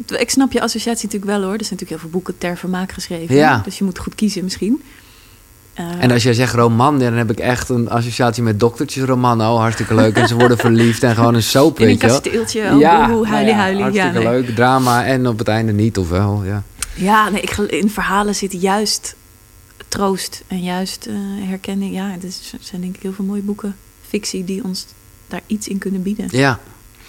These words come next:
Speaker 2: Ik wil straks ook, eh, met jouw goedkeuring een verhaal uit je nieuwe, want het zijn korte verhalen.
Speaker 1: Ja.
Speaker 2: Dus dat kan ook. Even, eh, behandelen en dan ook, want je hebt niet zomaar een boek geschreven met een paar leuke verhaaltjes. Eh, want,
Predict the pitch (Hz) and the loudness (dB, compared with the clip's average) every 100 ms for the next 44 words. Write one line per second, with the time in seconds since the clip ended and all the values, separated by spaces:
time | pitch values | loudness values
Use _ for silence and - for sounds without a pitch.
0 | - - 127 139 - 185 165 151 151 151 | -8 -2 2 2 4 2 4 2 4 4
1 | 139 131 127 120 131 127 120 139 131 - | 4 4 2 2 2 2 2 4 4 4
2 | 127 120 117 117 104 110 117 127 117 113 | 4 4 2 0 2 4 6 6 4 4
3 | 113 113 110 104 104 107 101 107 131 113 | 2 2 2 2 2 2 0 2 0 0
4 | 101 95 101 139 - - 220 - - 104 | 0 2 2 0 -8 -4 -2 -2 -2 0
5 | - 117 139 147 - - - - - - | 2 2 0 -2 -12 -20 -20 -20 -8 2
6 | 131 117 117 110 104 - 101 101 127 143 | 4 4 2 4 2 2 2 4 4 4
7 | 104 123 147 113 113 123 120 104 127 - | 4 4 4 2 4 4 4 2 2 -4
8 | - - 92 90 85 90 98 92 87 87 | -14 -8 -4 -2 0 0 2 4 4 2
9 | 73 90 90 87 92 101 98 92 90 85 | 2 0 0 0 -2 -2 0 0 0 -2
10 | - 87 87 90 87 107 - 113 - - | 0 2 2 0 0 0 0 -4 -6 -18
11 | - - - - - - 95 92 87 95 | -20 -20 -20 -20 -20 -4 0 2 2 2
12 | 95 107 | 2 0